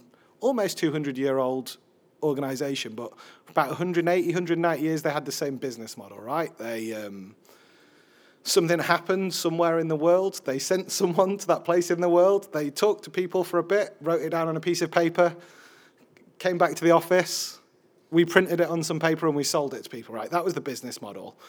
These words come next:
Technology changed and made it more efficient in different ways, but that was basically it till the internet came. So when you're working in something like video that never traditionally had a place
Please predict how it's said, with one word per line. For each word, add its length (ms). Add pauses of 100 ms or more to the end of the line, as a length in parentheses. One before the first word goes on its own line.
(240)
Technology 680
changed 460
and 80
made 220
it 80
more 180
efficient 460
in 160
different 360
ways, 300
but 220
that 200
was 220
basically 600
it 240
till 140
the 120
internet 420
came. 340 (1200)
So 140
when 140
you're 80
working 280
in 120
something 240
like 180
video 460
that 160
never 260
traditionally 540
had 120
a 60
place 680